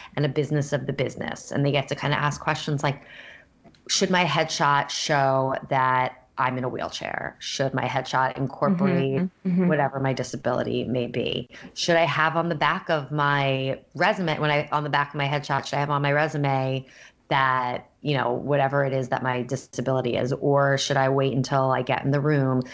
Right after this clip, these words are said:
Speaker 1: Should I be wearing a wig if I don't have hair?" Like, you know, we get into, like, really nitty-gritty things. And that's, I mean, those are particulars with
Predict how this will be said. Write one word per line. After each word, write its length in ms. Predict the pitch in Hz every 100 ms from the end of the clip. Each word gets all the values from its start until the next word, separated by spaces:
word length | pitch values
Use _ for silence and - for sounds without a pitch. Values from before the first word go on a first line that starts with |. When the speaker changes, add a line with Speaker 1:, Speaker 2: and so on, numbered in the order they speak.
| -
Speaker 1:
Should 460 | - - 151 143 143
I 760 | - 131 135 135 131 127 127 - - _ _
be 100 | 165
wearing 300 | 147 151 147
a 60 | 160
wig 440 | 156 175 151 135
if 440 | 139 127 135 - - -
I 100 | 131
don't 200 | 135 127
have 140 | 120 120
hair?" 300 | 131 123 131
Like, 180 | 165 -
you 100 | 196
know, 180 | 170 143 - -
we 120 | 170
get 160 | 175
into, 240 | 165 165 165
like, 220 | 151 143
really 400 | 156 147 170 165
nitty-gritty 640 | 156 151 151 135 151 139 139
things. 480 | 143 135 135 135 - - - - _ -
And 240 | 160 156
that's, 420 | 151 123 - - - -
I 100 | 165
mean, 120 | 160
those 220 | 151 160 160
are 100 | 147 - -
particulars 580 | 143 156 151 147 143 135
with 160 | 139